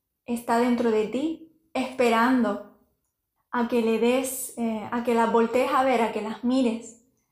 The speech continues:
para que empieces a brillar, para que empieces a, mm, emanar luz, esa luz dentro de ti.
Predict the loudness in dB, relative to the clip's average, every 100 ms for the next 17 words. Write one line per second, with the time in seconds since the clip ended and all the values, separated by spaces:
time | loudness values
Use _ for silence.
0 | _ _ _ _ -2 0 2 2 2 0
1 | 0 -4 -4 -4 -2 -4 -2 -4 -4 -12
2 | -8 -6 -4 -6 -6 -6 -4 -4 -2 0
3 | 2 0 -6 -8 -4 -4 -6 -8 -2 2
4 | 2 4 2 2 -2 -2 -2 -2 -8 -20
5 | _ _ -8 -2 2 2 2 -2 -6 -4
6 | -2 -2 -4 -6 -10 -16